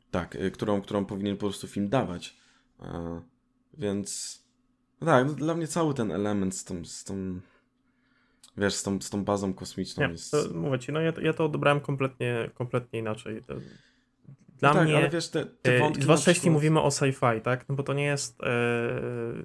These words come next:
Speaker 2: wiesz, to nie jest fantasy. Jeśli
Speaker 1: No,
Speaker 2: na przykład myślimy
Speaker 1: oczywiście,
Speaker 2: sobie
Speaker 1: że
Speaker 2: o
Speaker 1: nie.
Speaker 2: takim, e, fantasy, w którym nie wszystko musi być wyjaśnione, dlaczego działa tak czy w taki sposób, no to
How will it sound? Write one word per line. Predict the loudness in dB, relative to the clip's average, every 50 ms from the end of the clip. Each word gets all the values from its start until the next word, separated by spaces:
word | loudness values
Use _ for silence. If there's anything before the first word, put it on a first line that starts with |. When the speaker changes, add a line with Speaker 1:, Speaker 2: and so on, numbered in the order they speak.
| -6 -2
Speaker 2:
wiesz, | -2 -2 -2 -2 -6 -12 -18 _ _ _ _ _ _
to | -2 0
nie | 2
jest | 2 2 0 -2 -2
fantasy. | 0 0 0 0 -2 -4 -4 -6 -8 -10 -14 _ _ _ _ _ _ _ _ _ _ -10
Jeśli | -10 -6 -4 -2
Speaker 1:
No, | -2 -2
Speaker 2:
na |
przykład | -2 -4 -6 -4 -2 -2
myślimy | -2 0 0 0
Speaker 1:
oczywiście, | 0 2 0 2
Speaker 2:
sobie | 4 4
Speaker 1:
że | 4
Speaker 2:
o | 4
Speaker 1:
nie. | 2
Speaker 2:
takim, | 0 -2 -2 -2 -2 0 -2 -2 -4 -4 -4 -4 -4 -4 -6 -8 -12 _ -20 -18 -6
e, |
fantasy, | -2 0 0 2 2 2 2 2 0
w | 0
którym | -2 -4 -2 0 0
nie | 0 -2
wszystko | -2 -4 -4 -2 0 -2
musi | -2 -2 -2 -2
być | -2 2
wyjaśnione, | 4 4 4 4 4 2 0 2 2
dlaczego | 0 0 -2 -4 -4 -4
działa | 0 2 2 2 2
tak | 2 0 0 0 0 -4
czy | -10 -12
w | -8
taki | -6 -6 -6 -6 -6 -8
sposób, | -2 2 2 2 2 0 -2 -2
no | -2 -2
to | -2 -2 -4 -4 -6